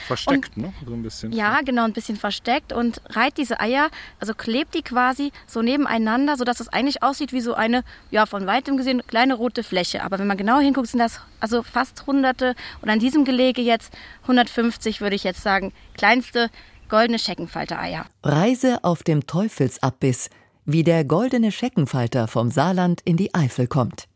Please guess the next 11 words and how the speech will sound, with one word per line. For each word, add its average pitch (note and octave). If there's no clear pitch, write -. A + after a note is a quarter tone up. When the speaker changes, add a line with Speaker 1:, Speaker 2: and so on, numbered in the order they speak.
Speaker 1:
Was C#3
ist D#3
das D#3+
für C#3+
ein B2+
Blatt? A#2
Speaker 2:
Das G3+
ist -
jetzt A#3
der G3
Teufelsabbiss. D4+